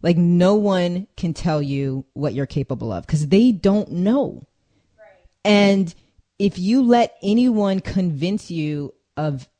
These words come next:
Speaker 1: not doing anything or talking you out of something, like, that's when, that's when you miss out.
Speaker 2: Absolutely.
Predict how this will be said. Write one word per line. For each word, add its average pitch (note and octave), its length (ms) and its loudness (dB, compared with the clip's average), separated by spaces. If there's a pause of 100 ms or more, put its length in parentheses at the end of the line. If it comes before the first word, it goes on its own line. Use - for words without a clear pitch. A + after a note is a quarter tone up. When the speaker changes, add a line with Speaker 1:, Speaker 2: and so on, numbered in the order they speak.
(460)
Speaker 1:
not E3+ 560 -4
doing F3 300 -4
anything D3 460 -4
or C3+ 80 -6
talking E3+ 420 -6
you D3+ 160 -4
out E3+ 200 -2
of F3 60 -4
something, D3+ 220 -6
like, D3+ 180 -4 (280)
that's D3+ 400 0
when, D3+ 340 -2 (160)
that's D#3 320 -2
when C#3+ 140 0
you C3+ 100 2
miss C3+ 240 -2
out. C3+ 280 -6 (1300)
Speaker 2:
Absolutely. C4+ 760 -4